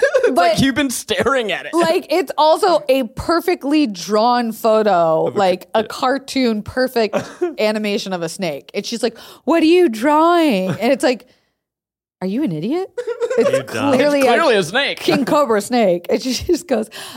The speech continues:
Speaker 2: "Oh." Luckily, the ki-, the kid got bit by one of the long, long
Speaker 1: Slow death
Speaker 2: lasting,
Speaker 1: snakes.
Speaker 2: slow death snakes. Thank
Speaker 1: Yeah, a little
Speaker 2: God.
Speaker 1: advice to Eddie Kim. If you have quick death snakes,
Speaker 2: Just use all
Speaker 1: only use
Speaker 2: those.
Speaker 1: those.
Speaker 2: Yeah.
Speaker 1: Only use those ones.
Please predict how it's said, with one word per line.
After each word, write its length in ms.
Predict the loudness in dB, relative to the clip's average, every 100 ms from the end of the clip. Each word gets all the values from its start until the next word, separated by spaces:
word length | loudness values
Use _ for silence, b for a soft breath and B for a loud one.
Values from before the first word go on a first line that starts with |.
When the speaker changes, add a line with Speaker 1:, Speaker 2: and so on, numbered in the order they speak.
| B _ 0
Speaker 2:
"Oh." 880 | 0 0 0 0 -2 -4 -6 -12 B B B -2
Luckily, 400 | -2 2 0 2
the 100 | 0
ki-, 300 | 2 2 0
the 140 | -4 -2
kid 260 | -2 -2
got 240 | 0 0 0
bit 160 | 0
by 140 | 0 0
one 200 | -2 -4
of 100 | 0
the 320 | 2 2 -2 b b
long, 880 | -8 0 2 4 2 0 -4 -8 -10 _ -16
long 520 | -2 0 2 0 -2
Speaker 1:
Slow 180 | 0 0
death 80 | 0
Speaker 2:
lasting, 600 | -2 -2 0 0 0 -4
Speaker 1:
snakes. 120 | -10
Speaker 2:
slow 420 | -8 -2 0 2
death 320 | 0 0 0 -4
snakes. 440 | -4 -2 -2 -2
Thank 300 | -2 0 0
Speaker 1:
Yeah, 80 | 2
a 20 |
little 220 | 2 2
Speaker 2:
God. 60 | 0
Speaker 1:
advice 320 | 0 -2 -2
to 120 | -2
Eddie 140 | -2 -2
Kim. 360 | -2 -2 -2
If 120 | -4 -2
you 120 | -2
have 460 | -2 -4 -2 -4 -4
quick 240 | -6 -4
death 200 | -4 -4
snakes, 460 | -4 -4 -6 -8 -20 _
Speaker 2:
Just 220 | 0 0 2
use 100 | 2
all 80 | 2
Speaker 1:
only 100 | 2
use 220 | 2 2
Speaker 2:
those. 340 | 2 0 -2
Speaker 1:
those. 20 | 0
Speaker 2:
Yeah. 360 | 2 4 2 0
Speaker 1:
Only 220 | 0 2
use 100 | 2
those 180 | 2 2
ones. 300 | 0 -4 -10